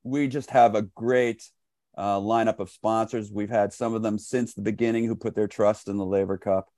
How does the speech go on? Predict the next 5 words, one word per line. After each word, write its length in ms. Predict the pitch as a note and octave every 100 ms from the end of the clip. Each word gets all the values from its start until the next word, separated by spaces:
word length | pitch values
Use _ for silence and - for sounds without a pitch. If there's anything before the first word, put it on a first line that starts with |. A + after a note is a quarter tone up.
| _ _ _ -
Rolex, 640 | A2+ A#2+ A#2+ A#2 - - _ _ _ -
who's 200 | A2 G2+
our 340 | G#2 G2+ F#2+ F#2 _ _ _
founding 380 | A#2+ A#2 A#2 A2+
sponsor, 600 | - A#2 A#2 A2 A#2 A2